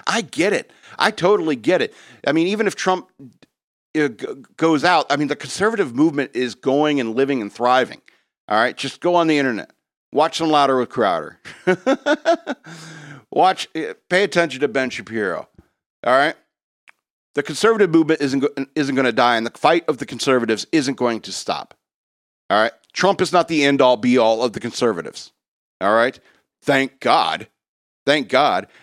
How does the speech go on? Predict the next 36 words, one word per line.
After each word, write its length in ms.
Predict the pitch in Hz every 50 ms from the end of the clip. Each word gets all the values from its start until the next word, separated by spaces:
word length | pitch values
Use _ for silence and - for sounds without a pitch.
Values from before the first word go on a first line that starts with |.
| _ _
I 120 | - 139
mean, 240 | 156 165 165 135 - _ _
believe 320 | - 185 254 277 262 226
me, 240 | 175 151 110 87 - _ _ -
I 120 | 190 226
would 100 | 233 226
love 320 | 214 220 240 247 240 226 -
to 120 | 196 180
think 320 | 151 151 170 170 170 - -
that 180 | 165 147 -
for 80 | - 151
the 80 | 147
next 240 | 139 147 165 160 -
four 240 | - - 170 165 156
years, 400 | 143 147 143 143 139 131 - - - - - _ _
we're 140 | - 139 147
not 180 | 156 165 165 -
gonna 180 | 175 160 151
hear 440 | 135 127 147 151 147 147 139 127 - _ _
Trump's 420 | - - 151 151 147 147 - - 123
nonsense 640 | 131 135 147 147 147 143 139 - 147 139 127 - -
rambling. 460 | 117 131 131 131 127 95 101 101 95
We're 100 | 110 120
gonna 220 | 113 131 127 127 123
hit, 340 | 123 123 139 151 147 -
listen 320 | 139 135 147 143 139 139 127
to 120 | - 143 131
a 40 |
different 360 | 123 - 165 156 - 139 127 -
old 220 | - 127 123 120 113
guy 180 | - 107 101 92
rambling. 440 | 87 95 90 90 85 78 78 - - _ _ _ _ _ _ _ _ _ _ _ _ _ _ _ _ _ -
All 120 | 101 110
right? 180 | 117 123 135 - _ _ _ _ _ _ -
I'm 180 | - 175 196 -
fine. 600 | - - 180 185 190 170 131 92 76 62 - _